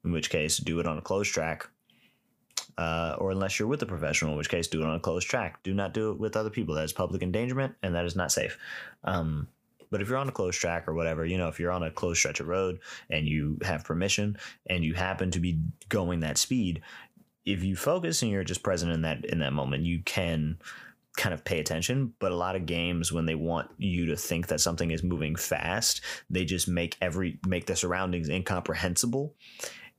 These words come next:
into this just massive blur in an effort to make it just seem faster. And all that does is just make you disoriented,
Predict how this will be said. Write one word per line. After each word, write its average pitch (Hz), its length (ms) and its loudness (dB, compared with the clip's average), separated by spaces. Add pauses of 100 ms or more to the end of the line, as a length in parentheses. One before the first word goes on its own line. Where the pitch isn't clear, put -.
(280)
into 98 340 2
this 87 300 2 (160)
just 87 240 2
massive 82 640 2
blur 85 420 0 (280)
in 92 140 0
an 90 80 0
effort 85 280 -2
to - 80 2
make 78 280 0
it 76 140 0
just 82 220 2
seem 85 640 2 (1080)
faster. 131 800 0
And 87 140 -2
all 87 140 2
that 76 180 0
does 90 220 2
is 82 100 0
just 80 220 0
make 78 260 0
you 82 120 2
disoriented, 82 840 0